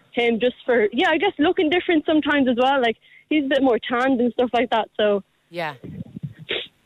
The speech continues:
Speaker 2: All right,
Speaker 1: Yeah.
Speaker 2: Manal, lovely to speak to you. Thanks for sharing that.
Speaker 1: No problem. Thanks so much.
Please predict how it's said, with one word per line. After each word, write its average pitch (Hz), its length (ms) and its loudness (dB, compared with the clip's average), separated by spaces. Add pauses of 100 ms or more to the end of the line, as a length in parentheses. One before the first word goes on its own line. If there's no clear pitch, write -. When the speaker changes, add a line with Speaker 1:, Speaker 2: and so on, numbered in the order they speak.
(280)
Speaker 2:
All 370 120 0
right, 359 160 0
Speaker 1:
Yeah. 330 60 -2
Speaker 2:
Manal, 311 240 0
lovely 339 260 0
to 330 120 -10
speak 302 340 -6
to 269 120 -6
you. 185 80 2
Thanks 254 280 -4
for 294 80 -10
sharing 285 360 -2
that. 143 360 -4 (180)
Speaker 1:
No 277 160 2
problem. 269 320 0
Thanks 285 240 0
so 262 140 2
much. 262 120 0